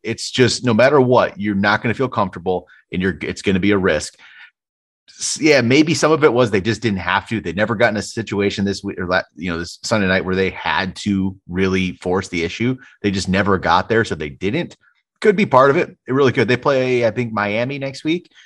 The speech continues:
Miami's on a six-game win streak. Defense has been really good for Miami too. That's been part of why they're, have six straight wins, is their defense, and they just decide to shut teams down in the second half of games. I'm a little concerned, to be honest, but, like, uh, uh, Russell Wilson is the good comparison 'cause I've seen a lot of people with him,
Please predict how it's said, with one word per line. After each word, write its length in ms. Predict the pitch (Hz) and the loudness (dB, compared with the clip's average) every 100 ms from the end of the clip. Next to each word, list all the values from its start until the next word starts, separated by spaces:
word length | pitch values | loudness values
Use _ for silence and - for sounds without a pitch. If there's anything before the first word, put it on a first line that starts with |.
| _ | _
Miami's 320 | 95 127 151 131 | 0 0 2 2
on 100 | 127 | 2
a 40 | |
six-game 440 | - 135 - 131 | 0 -6 -2 0
win 160 | 117 131 | 0 -2
streak. 340 | - 147 147 _ _ | -4 -6 -8 _ _
Defense 340 | 117 117 127 120 | -2 2 2 0
has 100 | 98 | 0
been 160 | 101 | 0
really 260 | 98 113 107 | 2 2 2
good 180 | 113 107 | 0 -2
for 80 | 110 | -2
Miami 340 | 113 117 120 | -2 -2 -2
too. 340 | - 151 - _ _ _ _ - | -4 -6 -6 _ _ _ _ -4
That's 180 | 98 - | -4 2
been 240 | 113 104 | 2 2
part 220 | 98 110 | 2 2
of 80 | 98 | 2
why 260 | 107 113 110 | 2 4 4
they're, 340 | 110 107 - - | 2 0 -4 -12
have 160 | 104 98 | -10 -8
six 180 | 117 - | -8 0
straight 160 | 117 | 0
wins, 240 | 107 127 98 | 2 0 -2
is 120 | - | -2
their 120 | 104 | -2
defense, 500 | 95 127 - - - | -2 -6 -6 -10 -12
and 80 | 82 | -6
they 120 | 95 | -4
just 180 | 101 98 | -2 -4
decide 280 | 98 104 95 | -2 -2 -2
to 60 | |
shut 220 | - 107 | -2 -2
teams 220 | - 98 92 | -2 -4 0
down 240 | 95 120 | 0 0
in 60 | 95 | -2
the 60 | |
second 240 | - 82 80 | -4 -4 -4
half 160 | 76 | -6
of 60 | 85 | -6
games. 220 | 85 - _ _ - _ - | -10 -12 _ _ -20 _ -8
I'm 60 | |
a 40 | 147 | 0
little 240 | 127 190 | 2 2
concerned, 440 | - 104 - 165 92 | 0 -2 2 0 0
to 40 | |
be 120 | 82 | 0
honest, 360 | 117 104 - - _ _ - | 0 -2 -6 -14 _ _ 2
but, 320 | 113 - - _ _ _ | 2 2 -4 _ _ _
like, 240 | 127 117 110 | -2 -2 0
uh, 160 | 101 90 - | -4 -4 -6
uh, 120 | 117 - | -6 -4
Russell 300 | 123 123 107 | -2 0 2
Wilson 300 | 117 117 95 | 2 2 -2
is 120 | 90 | -4
the 80 | 92 | -6
good 180 | 90 85 | -6 -6
comparison 460 | 85 98 104 92 82 | -2 0 0 -2 -6
'cause 160 | 87 | -2
I've 160 | 90 - | -2 -2
seen 160 | 95 | -6
a 20 | 80 | 0
lot 160 | 87 | 0
of 80 | 87 | -2
people 220 | 90 78 | -6 -6
with 180 | 87 90 | -4 -4
him, 240 | 80 80 | -6 -8